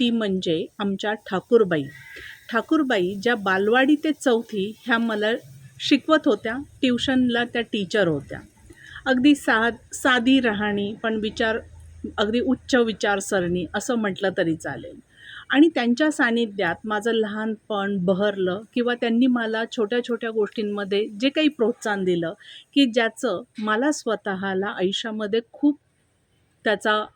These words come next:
लाभ झाला किंवा त्याचा फायदा झाला, की आज मी जी एक काही टीचर म्हणून आहे, तर त्याच्यामध्ये त्यांचा सिंहाचा वाटा आहे,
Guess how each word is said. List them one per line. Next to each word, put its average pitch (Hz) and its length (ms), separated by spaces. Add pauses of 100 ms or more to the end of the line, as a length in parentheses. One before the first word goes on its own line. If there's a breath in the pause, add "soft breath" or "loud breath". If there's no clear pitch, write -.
(100)
लाभ 202 380
झाला 196 380
किंवा 214 280
त्याचा 214 320
फायदा 208 460
झाला, 175 380 (420 loud breath)
की - 80 (180)
आज 240 340 (280 loud breath)
मी 339 160 (120)
जी 294 300 (100)
एक 269 140 (200)
काही 247 220
टीचर 262 500
म्हणून 233 380 (140)
आहे, 196 320 (340 loud breath)
तर 311 60
त्याच्यामध्ये 233 800
त्यांचा 214 560
सिंहाचा 220 640
वाटा 160 340
आहे, 151 320